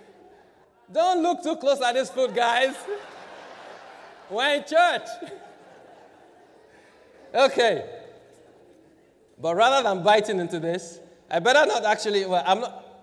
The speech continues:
chef, forgive me. I think I'm just gonna put this down before somebody says, "This pastor just came to church to eat." Yeah?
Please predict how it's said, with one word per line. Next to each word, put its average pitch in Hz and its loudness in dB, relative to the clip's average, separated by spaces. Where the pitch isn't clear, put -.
chef, 165 -6
forgive 160 -4
me. 143 -4
I 143 -2
think 175 -4
I'm 147 -6
just 165 -6
gonna 147 -6
put 170 -6
this 156 -6
down 143 -2
before 185 0
somebody 180 0
says, 170 -4
"This 180 -6
pastor 170 -2
just 165 -2
came 165 -4
to 147 -12
church 175 -2
to 156 -6
eat." 156 -8
Yeah? 156 -6